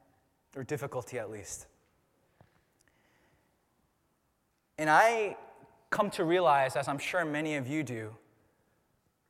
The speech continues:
or maybe we just don't put words to it, but I'd like to say it now, and I've already said it. Time off from work,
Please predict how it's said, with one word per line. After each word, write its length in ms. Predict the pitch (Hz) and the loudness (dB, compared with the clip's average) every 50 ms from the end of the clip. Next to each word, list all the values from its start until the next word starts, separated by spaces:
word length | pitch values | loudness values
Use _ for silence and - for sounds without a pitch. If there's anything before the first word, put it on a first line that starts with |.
| _ _ - | _ _ -12
or 60 | 135 143 | -8 -4
maybe 160 | 165 175 233 | -2 0 0
we 120 | 240 247 | 0 0
just 220 | 202 208 185 - - | 0 0 -2 0 -2
don't 140 | 185 165 - | -2 -2 -2
put 120 | 196 156 | -4 -4
words 400 | 131 131 143 156 156 147 - - - | -2 0 0 2 2 0 0 -4 -8
to 180 | - 143 131 | -6 -6 -6
it, 160 | 120 117 113 | -6 -6 -4
but 100 | - 139 | 0 2
I'd 100 | 139 139 | 2 2
like 180 | 139 151 147 147 | 2 0 -2 -2
to 80 | 151 135 | -6 -8
say 220 | - - 156 143 | -6 -6 -4 -4
it 100 | 131 117 | -4 -4
now, 340 | 120 127 123 120 110 110 107 - - - | -4 -4 -4 -4 -4 -6 -10 -14 -16 -14
and 100 | 135 127 | -10 -8
I've 180 | 127 123 120 - | -8 -8 -8 -4
already 280 | - 139 139 139 131 127 | -2 -2 -2 -2 -2 -6
said 240 | - - 131 113 | -8 -8 -10 -10
it. 140 | 110 104 - - _ _ _ _ _ _ _ _ _ _ - | -10 -12 -16 -18 _ _ _ _ _ _ _ _ _ _ -8
Time 300 | - - 202 214 220 214 | -2 0 0 2 4 4
off 180 | 214 214 214 | 4 2 2
from 220 | - 220 185 165 147 | 0 -2 -2 -2 -2
work, 480 | 143 143 160 151 143 - - - - | -2 -2 -4 -4 -6 -6 -10 -12 -14